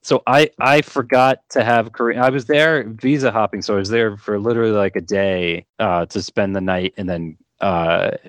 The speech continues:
you know, do some touring and then fly back, I think, the next day. Um,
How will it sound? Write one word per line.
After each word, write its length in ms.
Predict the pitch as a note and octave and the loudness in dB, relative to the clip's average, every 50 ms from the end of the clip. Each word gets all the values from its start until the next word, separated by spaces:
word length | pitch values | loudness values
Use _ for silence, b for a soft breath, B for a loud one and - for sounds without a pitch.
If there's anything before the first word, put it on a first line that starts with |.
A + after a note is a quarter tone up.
| - _ - | -20 _ -6
you 100 | A2 G#2 | -4 -4
know, 100 | F#2+ F2+ | -2 -2
do 180 | F2 E2+ G2+ F#2 | -2 -2 -2 -2
some 180 | - G2+ F2+ | -2 -4 -4
touring 500 | - - F#2+ F2 E2+ E2+ E2+ E2+ E2 E2+ | -4 -2 -2 0 2 2 2 0 0 0
and 100 | E2+ E2+ | -2 -2
then 140 | E2 E2+ D#2 | -2 -4 -4
fly 260 | _ - F2+ D#2+ D#2 | _ 0 0 0 0
back, 440 | D2+ E2 E2 E2 D#2+ D#2 _ - _ _ _ - | 0 0 2 2 2 0 _ -8 _ _ _ -10
I 80 | F#2 F2 | -8 -6
think, 200 | F2+ E2+ D2+ - | -6 -6 -6 -6
the 60 | E2+ | -4
next 320 | E2+ F#2 G#2+ A2 - - - | 0 0 0 0 0 -4 -4
day. 320 | - E2 D#2 D#2 D#2+ D#2+ _ - - | -2 -2 -2 -2 -4 -6 _ -10 -4
Um, 560 | A#2 G2+ F#2 F2+ E2+ E2+ E2 D#2+ D#2+ D#2+ E2 | 0 2 2 2 2 0 -2 -4 -6 -8 -10